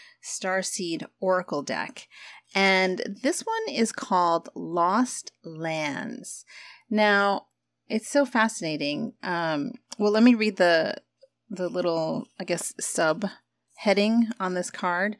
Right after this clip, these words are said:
Um, soul memories and gifts. You've done this before.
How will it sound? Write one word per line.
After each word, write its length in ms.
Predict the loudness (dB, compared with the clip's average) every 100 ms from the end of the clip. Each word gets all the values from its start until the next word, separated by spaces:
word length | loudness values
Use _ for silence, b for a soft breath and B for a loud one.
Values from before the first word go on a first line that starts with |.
| B B B -2
Um, 320 | 2 2 0 -4
soul 280 | 2 4 8
memories 580 | 6 4 0 -2 -2
and 260 | -4 -6 -4
gifts. 500 | 0 0 -2 -10 -12 _ _ _
You've 240 | -6 -4
done 240 | -4 -4 -4
this 180 | -8 -12
before. 640 | -16 -10 -6 -4 -6